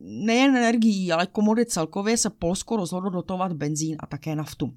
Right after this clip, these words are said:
Konala se pravidelná výroční tisková konference s ruským prezidentem. Eh, já jsem sledovala, eh, diskuzi k tomuto tématu na C G T N, což je, eh, Chinese Global Television Network, čínská televize,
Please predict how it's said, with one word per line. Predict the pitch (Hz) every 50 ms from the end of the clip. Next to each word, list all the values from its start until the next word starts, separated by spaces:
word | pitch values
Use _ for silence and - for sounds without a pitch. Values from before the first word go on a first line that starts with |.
| _ _ _ _ _ - - - 214 240 262 285 269 - -
Konala | - 226 240 262 269 277 277
se | - - 262
pravidelná | - - 196 185 196 233 247 269 285 277 277 269 285 294
výroční | 247 233 226 254 247 - - 262 254
tisková | - 208 - - 233 240 233
konference | 226 208 185 180 - 220 208 214 220 220 254 240
s | -
ruským | 202 185 - - 226 220 214
prezidentem. | 185 170 170 202 220 226 190 160 156 - 113 120 123 -
Eh, | 208 226 247 233 175 - - 156 160 160 160
já | 175
jsem | - - 226 233
sledovala, | - 240 220 220 233 226 233 233 226 226 202 - - - 160
eh, | 165
diskuzi | 156 160 170 - - - - 220 214 247
k | - -
tomuto | 262 240 240 226 262
tématu | 247 - 233 214 220 240 240 233 247 233 233
na | 226 208 190 185 175 - 156
C | 170 - - 185
G | 165 190 220 214
T | 220 240 220 147
N, | 143 147 143 147 165 196 202 - - - - _
což | - - - 151 - - -
je, | 170 156 147 156 151 - - - - - - - _ - -
eh, | 156 151 143 143 - -
Chinese | 202 170 170 196 196 185 175 170
Global | 175 185 175 170 180 180 180
Television | - 185 170 170 170 180 185 196 202
Network, | 151 - - 160 151 175 - -
čínská | - 165 - - 175 170
televize, | - 160 151 143 147 156 196